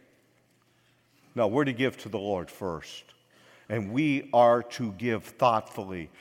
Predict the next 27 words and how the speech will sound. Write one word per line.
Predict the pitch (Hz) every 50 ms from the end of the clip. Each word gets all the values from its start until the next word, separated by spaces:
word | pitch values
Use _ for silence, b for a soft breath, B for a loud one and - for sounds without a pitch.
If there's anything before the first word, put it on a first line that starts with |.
| b b -
It | 117 113
needs | 107 107 117 123 120 107 - -
to | - 135
be | 101 104 95
planned | - - - - 131 127 117 110 101 92 90 78 - - -
out | 92 90 85 71 73 - _ - b b b b b b
as | - 110 110 104 - -
to | - -
what | 107 92 80 87 98 98 98 92 92 - - - - - - 95
we | 95 87 82 -
are | - 80 80 78
to | - - - 76 71 - _
give | 87 78 69 69 69 _ _ _ _ _ _ _ _ _ _ _ _ _ _ _ _ _ _ _ _ _ -
to | 104
Him. | 85 - - - - _ _ _ _ _ _ _ _ _ _ _ _ _ _ _ _ _ _ _ _ _ _ _ _ _ _ _ _ _ -
Let | 143 160
me | 151
make | 139 139 139
some | - - 131 120
application | 117 113 - 110 101 - - 98 90 - - 90 85
for | - - 98 87 85
us | 82 - -
this | - - - - -
morning. | 78 76 73 73 73 76 _ _ _ _ _ _ _ _ _ _ _ _ _ _ _ _ _ _ _ _ _ _ _ _ _ _ _ _ _ _ _ _ _ _ _ _ _ - - _ _ _ _ _ _ _ _ _ _ _ _ _ _ _ _ -
First | - 135 - - -
of | 110 82
all, | 87 80 80 -